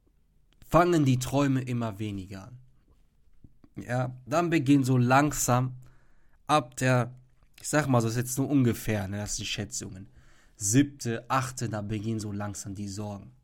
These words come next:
Natürlich auch mit der Pubertät, spielt auch eine große Rolle. Ja, aber ab da an fangen so langsam die Sorgen an. Und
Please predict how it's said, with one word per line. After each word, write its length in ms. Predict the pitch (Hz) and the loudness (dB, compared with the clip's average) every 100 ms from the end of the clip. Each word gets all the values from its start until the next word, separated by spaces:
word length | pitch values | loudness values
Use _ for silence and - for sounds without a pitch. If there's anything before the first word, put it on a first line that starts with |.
| _ | _
Natürlich 400 | 139 - 156 135 | -12 -4 -4 -4
auch 100 | 120 | -4
mit 200 | 120 127 | -4 -4
der 80 | 120 | -6
Pubertät, 720 | 113 110 104 101 120 123 123 - _ _ _ _ | -10 -10 -10 -8 -6 -6 -8 -16 _ _ _ _
spielt 240 | - - | -14 -8
auch 160 | - 131 | -4 0
eine 140 | 127 | 0
große 360 | 123 120 113 113 | 0 -4 -6 -6
Rolle. 440 | 101 107 107 104 - _ _ _ _ _ - | -8 -8 -8 -10 -16 _ _ _ _ _ -12
Ja, 340 | 98 104 98 | -8 -6 -6
aber 340 | 107 113 120 123 - | -6 0 0 -2 -6
ab 200 | 135 131 | -6 -4
da 280 | 123 156 160 | 2 4 4
an 200 | 131 123 | 2 -2
fangen 460 | - 139 143 135 | 0 2 2 2
so 140 | 113 110 | 0 -2
langsam 500 | 110 120 - 113 101 | -2 -2 -4 -6 -6
die 160 | 101 | -6
Sorgen 520 | 98 107 117 117 113 95 | -6 -4 -2 0 0 0
an. 280 | 107 98 - - - - - - - - - - - - - - - _ _ _ _ - | -2 -4 -8 -12 -14 -14 -16 -16 -20 -20 -20 -20 -20 -20 -20 -20 -20 _ _ _ _ -20
Und 680 | - 95 92 87 - - - | -14 -12 -12 -14 -14 -16 -18